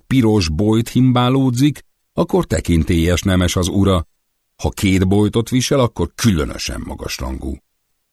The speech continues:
Az országutak berendezései is mutatják, mennyire fontos a lovaglás.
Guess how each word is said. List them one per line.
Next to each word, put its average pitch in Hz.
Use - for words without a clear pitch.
Az 135
országutak 120
berendezései 92
is 85
mutatják, 110
mennyire 80
fontos -
a -
lovaglás. -